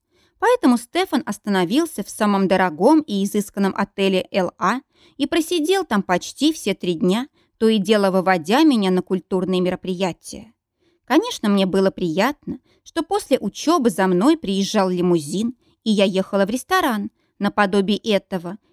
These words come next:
или в театр, где потом три часа кряду смотрела постановку, где мало во что могла вникнуть. Я даже не вслушивалась в голоса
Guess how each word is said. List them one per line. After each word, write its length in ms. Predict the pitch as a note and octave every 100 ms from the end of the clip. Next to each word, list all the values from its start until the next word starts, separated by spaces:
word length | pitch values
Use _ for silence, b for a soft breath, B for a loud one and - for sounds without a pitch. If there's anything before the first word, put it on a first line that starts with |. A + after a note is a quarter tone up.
| -
или 180 | A4 G#4+
в 80 |
театр, 580 | - F#4 D#4 G3 - - - _ _
где 200 | G3 G3+
потом 360 | G3+ G#3+ G#3+ G#3
три 160 | G#3
часа 340 | - G#3 - F#3+
кряду 420 | G3+ F#3 D4 A#3+
смотрела 520 | - G3 - G3 F#3
постановку, 880 | - - F3+ F3 F3+ F#3 - - - b b
где 220 | G#3+ G#3 D#4+
мало 260 | G4 F4
во 140 | F#3+ F#3+
что 260 | - B3+
могла 380 | D#4 G#3+ F3+ F3+
вникнуть. 640 | F3+ G3 - D#3+ D#3 - _ _ _ _ _
Я 200 | E3 G3+
даже 300 | G3+ G#3 G3
не 140 | G3
вслушивалась 800 | F#3 - A3+ F4+ - F#3+ F#3 F3
в 60 | E3
голоса 680 | F#3+ F#3 F3 - F#3+ G#3+